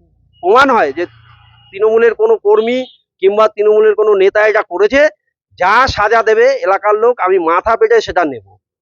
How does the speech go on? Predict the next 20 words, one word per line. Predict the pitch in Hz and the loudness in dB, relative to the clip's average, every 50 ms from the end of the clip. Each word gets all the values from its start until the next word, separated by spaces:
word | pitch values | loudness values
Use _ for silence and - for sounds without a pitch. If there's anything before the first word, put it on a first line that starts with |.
| _ _ _ | _ _ _
আমি | - 147 170 190 | -8 -2 0 0
এটা | 196 208 208 | 2 2 0
দায়িত্ব | 160 151 160 185 202 - _ 226 | -2 -2 -2 -2 -2 -2 _ 0
নিয়ে | 214 226 226 220 214 | 0 2 2 2 2
বলছি | 220 214 220 233 | 2 0 -2 -4
দু | 190 196 202 | 0 2 2
নম্বর | 208 208 208 208 208 | 2 2 2 2 2
ওয়ার্ড | 214 208 208 _ | 0 0 -2 _
থেকে। | 226 226 247 | -2 0 0
ওরা | 226 190 190 202 202 - | 0 2 0 -2 -2 -2
কথায় | 185 175 175 202 208 202 | -4 -4 0 0 0 0
কথায় | 208 208 220 220 220 | 0 0 2 2 2
ইডি, | 196 196 185 196 220 208 | 0 0 -4 -8 -12 -10
সিবিআই | - 202 202 185 202 208 220 214 | -10 -10 -6 -2 0 0 0 0
দিয়ে | 190 214 220 226 | 0 2 0 2
আমাদের | 208 175 180 196 190 208 214 208 - _ _ _ _ _ _ _ 123 | 2 0 -2 -2 0 0 0 -2 -4 _ _ _ _ _ _ _ -4
যেভাবে | 156 175 196 208 214 226 | -2 0 0 2 2 2
আমাদের | 214 208 208 214 - 208 | 2 0 0 0 0 0
হ্যারাসমেন্ট | 175 175 170 185 180 196 214 214 202 | 0 0 0 -2 0 0 0 0 0
করছে | 170 208 208 - - 240 | 0 -2 -2 0 0 0